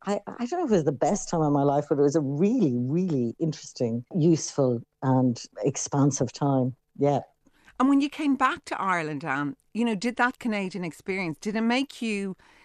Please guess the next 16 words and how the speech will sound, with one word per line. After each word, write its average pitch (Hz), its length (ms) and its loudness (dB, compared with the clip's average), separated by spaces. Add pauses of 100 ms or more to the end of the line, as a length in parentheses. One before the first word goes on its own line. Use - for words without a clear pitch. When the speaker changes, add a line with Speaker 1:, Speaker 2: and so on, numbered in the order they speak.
(140)
Speaker 2:
see 247 640 -2
Ireland 180 460 2
through 170 320 -6 (160)
different 175 420 -2
eyes 196 480 -2
even? 135 400 -6 (540)
Speaker 1:
Yeah, 285 220 4
no, 226 240 2
coming 359 340 4
home 226 200 6
was 143 160 2
hard, 160 520 -2 (120)
actually. 151 560 4
Coming 233 240 4
home 196 160 4
to 170 440 6